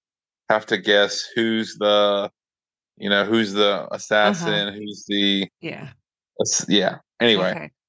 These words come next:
Speaker 1: it was pretty cool. And then the
Speaker 2: Uh-huh.
Speaker 1: other one, I am going to, in case I get it for you for a
Speaker 2: <laughs>
Speaker 1: gift sometime, I'm not gonna tell you what it is.
Speaker 2: Okay. <laughs>
Speaker 1: Um, it was good, though. It was
Speaker 2: Okay.
Speaker 1: very good. Um,
Speaker 2: Good.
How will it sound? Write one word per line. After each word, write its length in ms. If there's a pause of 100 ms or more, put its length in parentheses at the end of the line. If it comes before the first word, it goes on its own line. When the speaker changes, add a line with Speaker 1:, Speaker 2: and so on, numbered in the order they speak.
(440)
Speaker 1:
it 80
was 120
pretty 220
cool. 340 (220)
And 80
then 80
the 100
Speaker 2:
Uh-huh. 40
Speaker 1:
other 140
one, 280 (140)
I 240
am 480
going 360 (180)
to, 480
in 160
case 280
I 120
get 140
it 120
for 80
you 760 (120)
for 140
a 40
Speaker 2:
<laughs> 160
Speaker 1:
gift 60
sometime, 420
I'm 80
not 120
gonna 120
tell 140
you 80
what 80
it 80
is. 200 (240)
Speaker 2:
Okay. 460
<laughs> 40
Speaker 1:
Um, 380
it 160
was 260
good, 220
though. 220 (360)
It 80
was 140
Speaker 2:
Okay. 80
Speaker 1:
very 220
good. 280 (160)
Um, 400
Speaker 2:
Good. 100